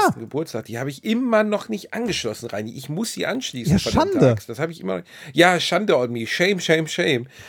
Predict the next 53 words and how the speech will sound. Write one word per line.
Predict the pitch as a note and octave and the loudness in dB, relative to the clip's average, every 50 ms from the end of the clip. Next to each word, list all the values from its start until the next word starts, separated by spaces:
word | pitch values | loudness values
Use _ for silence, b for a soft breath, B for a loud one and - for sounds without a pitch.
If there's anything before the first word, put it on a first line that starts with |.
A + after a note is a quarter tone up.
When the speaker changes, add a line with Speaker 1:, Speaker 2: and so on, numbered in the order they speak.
| B B | B B
Speaker 1:
Das | B C#3+ E3 | B 6 8
Speaker 2:
Und | E3 D#3+ | 10 10
Speaker 1:
mache | G3 A3+ G#3 | 8 6 4
ich | C#3 | 0
jetzt | C#3 B2 - | -2 -2 0
mal, | A#2+ A#2 B2+ C#3+ | 2 2 2 4
weil | C#3+ C#3+ | 4 4
da | C3+ C#3+ C3+ | 4 4 2
ist | B2+ C3+ D#3+ D#3+ - | 2 0 -4 4 6
ja | F#3 | 6
auch | D3 C3+ | 6 6
Driver | C3+ C#3 C3 C#3 E3 G#3+ G3 D#3 C3+ | 4 4 6 8 8 8 8 6 4
bei, | A2+ G2+ A#2 A2+ C#3 D#3 | 4 4 2 2 2 2
weil | C#3 C3+ | 0 0
es | C3 C3 | -2 -2
geht | - D#3+ D#3+ - | -4 -4 -2 0
ja | D#3+ | 0
darum, | C3+ C3+ C3+ B2+ D3+ D#3+ D3+ | 2 0 -2 -2 -4 -4 -6
die | C#3 | -6
große | C3+ C3+ C#3+ E3 D#3 D3+ | -4 -2 -2 -2 -2 -4
Driver-Challenge | C3 B2+ C3 F3 F#3+ E3 C3 B2+ - B2 G#2 G2+ G#2+ | -2 2 2 4 4 2 0 0 -2 -6 -6 -6 -8
zu | A2 - - - A#2+ A2+ | -8 -10 -10 -8 -8 -6
bestehen. | A#2 A#2 - - B2 A#2 B2+ D#3+ G3+ B B B B B | -6 -8 -6 -4 -2 -2 0 -2 -4 B B B B B
Speaker 2:
Oh, | D#3 | 2
das | C#3 C3 A#2+ - | 2 2 2 4
Speaker 1:
Ob | - A3 | 4 6
ich | |
Speaker 2:
könnten | G#3+ - G3+ | 6 6 4
Speaker 1:
in | F3+ | 6
der | E3 D3 C#3+ | 6 6 8
Lage | C#3 C3 C#3 E3 E3+ E3 | 8 6 6 6 4 4
bin, | D3+ C#3+ D#3+ D#3 D3 | 4 4 2 4 4
das, | D3+ C#3 C3+ - b b b b b | 4 2 2 -4 b b b b b
das | - C3+ C3 | 0 0 2
Tutorial | - E3+ C#3 - - E3+ F#3+ G3+ F#3 E3+ D#3+ | 0 -2 -2 2 2 4 6 6 6 6 4
von | - F3 D#3 D3 | 2 2 0 0
Driver | C#3+ C3+ C#3 C#3 E3+ F3+ E3 D3+ | 2 4 6 6 6 6 4 2
zu | C3+ - D3 | 0 -4 -4
überstehen, | C#3 D3 C#3+ C3+ - - D3 D#3 D#3+ D3+ | -2 0 0 0 0 0 0 0 0 2
ohne, | - D#3+ F3 F3 D3+ - | 2 2 2 2 2 0
äh, | - - E2+ B1 - - | -4 -6 -6 -8 -8 -12
völlig | - - - F3+ G3+ G#3+ - - - | -16 0 2 2 2 2 2 4 4
auszurasten, | F3 F#3 - - - C3+ - F#2 F#2+ - - - - C3+ | 4 4 2 -2 -4 -4 -2 -2 -6 -6 -8 -8 -8 -2
was | B2+ C3 B2+ - | -2 -2 -2 -2
mich | C#3 C3 | -6 -2
damals | - C#3 D3 D#3+ D3 C3+ - | 0 2 2 2 2 0 -2
als | - C3+ - | -4 -6 -6
Kind | - - D#3 D3+ C#3 | -8 -8 -8 -8 -4
so | C3+ C3+ F3 | 0 0 0
viel | G3 - - C#3 A#2+ | 0 0 -2 -4 -2
Nerven | A2+ A2 G2+ G#2+ - B2+ A2+ | -2 -2 -4 -4 -6 -10 -12
gekostet | A2+ - - A2+ G#2 - - A2+ G#2+ | -8 -6 -6 -6 -6 -8 -10 -6 -2
hat. | A#2 B2+ D#3+ - | 0 0 0 -2